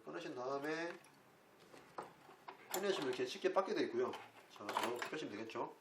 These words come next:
자, 보면은 침판에 보면은 요렇게 가이드 두 개가 있어요. 바늘 두 개가. 근데 잘못 쓰시거나 이렇게 잘못 부딪혀가지고 바늘이 부러지는 경우가 있거든요.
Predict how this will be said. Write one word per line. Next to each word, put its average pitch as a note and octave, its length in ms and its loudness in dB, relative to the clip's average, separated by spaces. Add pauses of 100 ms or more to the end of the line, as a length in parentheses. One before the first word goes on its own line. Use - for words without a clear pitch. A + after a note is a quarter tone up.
(720)
자, D#3+ 100 -2
보면은 F3+ 460 10
침판에 A#3+ 580 12
보면은 F#3+ 540 10
요렇게 D#3+ 640 8 (960)
가이드 G3 440 8
두 D#3+ 140 -2
개가 B2+ 140 8
있어요. F#2+ 280 0
바늘 G#2 240 -2
두 G#2+ 100 -10
개가. F2+ 240 -4 (120)
근데 C3+ 420 0 (540)
잘못 D#3+ 340 8
쓰시거나 D3 800 8
이렇게 G2+ 180 -2
잘못 C3+ 500 0
부딪혀가지고 A2+ 580 4
바늘이 B2 340 2
부러지는 F3 320 4
경우가 G#2 220 2
있거든요. - 380 -4